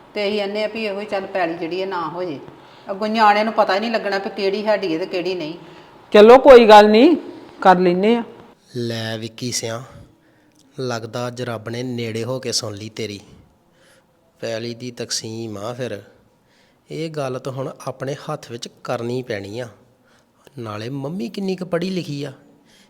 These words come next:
Speaker 3: ਇਹਨੂੰ ਕਿਹੜਾ ਕੁਛ ਪਤਾ ਲੱਗਣਾ। ਕਰਕੇ ਪਟਵਾਰੀ ਨਾਲ ਗੱਲਬਾਤ, ਪੈਲੀ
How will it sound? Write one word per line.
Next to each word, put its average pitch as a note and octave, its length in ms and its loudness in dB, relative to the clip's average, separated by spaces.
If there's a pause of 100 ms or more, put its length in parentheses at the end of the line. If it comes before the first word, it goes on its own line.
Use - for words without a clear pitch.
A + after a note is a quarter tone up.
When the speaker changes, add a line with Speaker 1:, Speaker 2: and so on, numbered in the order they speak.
(200)
Speaker 3:
ਇਹਨੂੰ C#3+ 260 -8
ਕਿਹੜਾ B2 300 -8
ਕੁਛ B2 280 -18
ਪਤਾ A2+ 220 -8
ਲੱਗਣਾ। G#2+ 460 -10 (760)
ਕਰਕੇ A2 380 -10
ਪਟਵਾਰੀ G#2+ 500 -10
ਨਾਲ A2+ 200 -8
ਗੱਲਬਾਤ, A2+ 540 -8 (600)
ਪੈਲੀ B2+ 280 -6